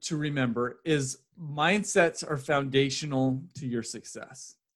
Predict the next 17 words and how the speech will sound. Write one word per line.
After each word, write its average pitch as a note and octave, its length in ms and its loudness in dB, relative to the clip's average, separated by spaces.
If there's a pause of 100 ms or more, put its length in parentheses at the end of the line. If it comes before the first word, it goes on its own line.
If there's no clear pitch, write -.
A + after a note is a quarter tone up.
(120)
And D3+ 140 -2
that D#3 160 6
if D#3 180 2
you F#3+ 200 2
want G3+ 240 4
to F#3 120 2
improve G#3 460 0
your G#3+ 140 6
success, C#3 640 0
and C#3+ 80 0
I D3+ 80 4
learned F#3+ 280 6
this F3+ 180 4
from D#3 460 0
my D3 240 4
own F#3+ 160 6
experience, C#3 480 0